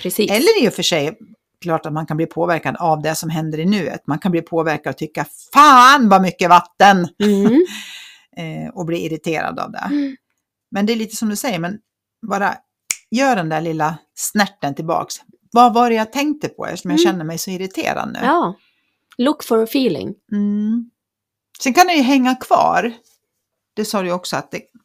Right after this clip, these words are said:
Speaker 2: om man är irriterad på
Speaker 1: Mm.
Speaker 2: någon.
Speaker 1: För då håller man ju fortfarande på och gnölar de där
Speaker 2: Ja.
Speaker 1: tanken om det som har hänt.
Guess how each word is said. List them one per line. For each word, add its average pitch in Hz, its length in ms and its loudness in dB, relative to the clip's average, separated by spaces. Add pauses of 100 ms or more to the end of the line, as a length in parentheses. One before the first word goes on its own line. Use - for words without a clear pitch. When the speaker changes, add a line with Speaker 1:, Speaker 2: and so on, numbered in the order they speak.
(160)
Speaker 2:
om 208 80 -2
man 202 140 -2
är - 260 -8
irriterad 220 640 -4
på 147 60 -14
Speaker 1:
Mm. 190 360 -8
Speaker 2:
någon. 147 220 -6
Speaker 1:
För 226 80 -2
då 285 100 4
håller 233 340 6
man 220 140 0
ju 202 60 0
fortfarande 226 400 -2
på 196 160 -6
och 185 120 0
gnölar 208 520 2
de 165 180 -4
där 170 80 4
Speaker 2:
Ja. 226 140 4
Speaker 1:
tanken 247 400 6
om 180 280 -2
det 185 220 -4
som 170 220 -6
har 175 80 -4
hänt. 269 360 -2